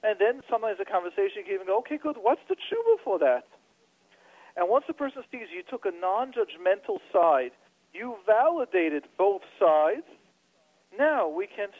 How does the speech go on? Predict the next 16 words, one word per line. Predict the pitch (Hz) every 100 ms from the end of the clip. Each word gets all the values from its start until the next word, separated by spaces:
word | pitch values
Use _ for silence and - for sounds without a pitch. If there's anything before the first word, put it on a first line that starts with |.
| -
start | - 160 156 208 - -
even | 170 202 -
sharing | 170 147 190 226
more. | 330 370 151 _ _ _ _ _ _ _ _ _ _ _ _ _ _ _ _ _ _ _ _ _ _ _ _ _ _ _ 190 190 _ _ _ _ _ _ _ _ _ _ _ _ _ 320 349 _ _ _
It's | - -
validation. | 202 208 185 170 156 143
Validation | 139 165 165 175 208 262 302
is | 190 -
giving | 220 _ _ _
the | -
person | 196 196 - 214 170
the | 170
understanding | 160 156 - - 175 180 170 160 - - _
what | 139 156 190 -
they | 254 254 202
did | 175 185